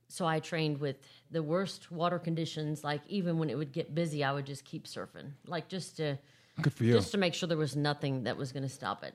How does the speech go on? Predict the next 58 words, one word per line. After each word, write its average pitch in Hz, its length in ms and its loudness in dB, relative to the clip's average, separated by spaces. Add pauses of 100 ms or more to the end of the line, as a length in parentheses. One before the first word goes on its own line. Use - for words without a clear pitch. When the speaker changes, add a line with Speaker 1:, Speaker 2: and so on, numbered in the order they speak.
Speaker 2:
There, 156 160 12 (260)
it, 160 220 4 (340)
that 151 300 8
is 120 140 6
perfect, 135 320 8
because 147 200 12
that's 160 160 10
what 151 140 10
you 160 60 10
gotta 135 180 12
do. 160 160 12
I 131 60 12
mean, 139 240 12
it - 200 2
reminds 160 260 12
me 143 60 10
of 120 60 10
Michael 139 260 10
Phelps. 156 300 10
He 143 80 12
was 123 80 6
getting 123 160 8
ready 127 120 10
for, 113 280 10 (260)
you 160 80 12
know, 139 80 10
the 120 120 8
Olympics. 156 460 10 (140)
His 147 180 8
coach 160 300 10
sometimes 143 300 8
would 113 80 6
take 151 160 8
his 110 100 6
goggles 123 380 10
and 104 100 4
fill 156 60 12
them 139 100 12
with 110 120 10
water, 107 440 10 (220)
Speaker 1:
Yeah. 165 160 8
Speaker 2:
or, 131 160 12
you 151 200 10
know, 139 100 10
to 123 60 8
make 156 240 10
it - 200 6
every 170 320 10
condition 156 420 10
possible. 127 560 8 (240)
That 131 240 8
so 120 460 12
when 123 260 8 (320)
the 117 260 6
actual 139 600 10 (220)
race 143 340 10
happened, 120 520 10
Speaker 1:
Mm-hmm. 160 400 0